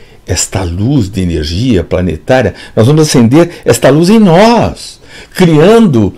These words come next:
e, e formando uma atmosfera de sustentabilidade e inovação da vida que tudo compreende.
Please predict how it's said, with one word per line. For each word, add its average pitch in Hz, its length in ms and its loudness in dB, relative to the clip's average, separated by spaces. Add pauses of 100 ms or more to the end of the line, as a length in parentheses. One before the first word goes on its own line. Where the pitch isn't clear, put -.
(400)
e, 143 260 2
e - 20 2
formando 147 560 2
uma 131 180 2
atmosfera 135 1400 -2
de 104 160 -6
sustentabilidade 127 1500 -4
e 104 40 0
inovação 104 680 0 (260)
da 104 180 2
vida 95 560 -2 (240)
que - 140 -2
tudo 214 480 0
compreende. 120 1120 0